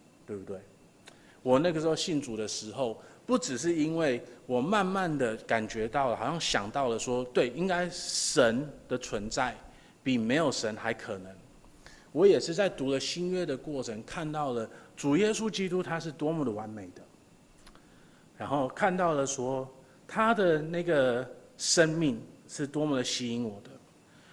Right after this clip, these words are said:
我小时候很爱读很多不同的小说，我，我对一个英雄是一个什么样子的，已经充满了整个脑子了。可是主耶稣基督，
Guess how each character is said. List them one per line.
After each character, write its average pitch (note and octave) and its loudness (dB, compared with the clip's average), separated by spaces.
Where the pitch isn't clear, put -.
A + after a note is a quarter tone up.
我 C#3 4
小 B2+ 6
时 C#3+ -2
候 G3 8
很 A#2 -2
爱 D3+ 0
读 A#2 -4
很 G#2+ -8
多 A#2+ -6
不 C#3+ -8
同 G#2+ -6
的 G2+ -8
小 G2+ -8
说， - -14
我， C3+ 0
我 C#3 0
对 F#3 4
一 E3+ 6
个 F#3+ 10
英 A3 8
雄 C3 6
是 F3 4
一 D3 6
个 C#3 8
什 G2+ 0
么 A2 -6
样 B2+ 2
子 B2+ -8
的， A2 -10
已 A#2 -2
经 D3 2
充 E3 -2
满 B2 0
了 G#2+ -4
整 G#2 -6
个 G#2 -8
脑 F#2+ -10
子 - -10
了。 G#2 -20
可 A2+ -4
是 E3 6
主 C3 -2
耶 B2 2
稣 A#2+ -4
基 A2+ -4
督， A2+ -8